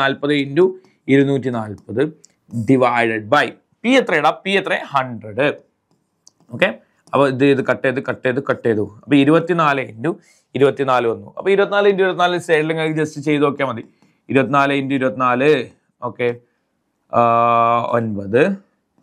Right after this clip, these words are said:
എട്ട്, നാല്. ഓ, പതിനേഴ്. ഓക്കെ, അഞ്ഞൂറ്റി എഴുപത്തി ആറ് എന്ന് വരും അല്ലേ?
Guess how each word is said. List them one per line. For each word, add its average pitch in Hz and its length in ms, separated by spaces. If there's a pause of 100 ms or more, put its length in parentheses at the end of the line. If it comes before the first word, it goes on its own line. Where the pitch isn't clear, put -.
(400)
എട്ട്, - 340 (1200)
നാല്. 185 320 (1300)
ഓ, - 120 (440)
പതിനേഴ്. 104 960 (1800)
ഓക്കെ, - 200
അഞ്ഞൂറ്റി 151 380
എഴുപത്തി 139 280
ആറ് 131 80
എന്ന് 120 140
വരും 107 120
അല്ലേ? 135 140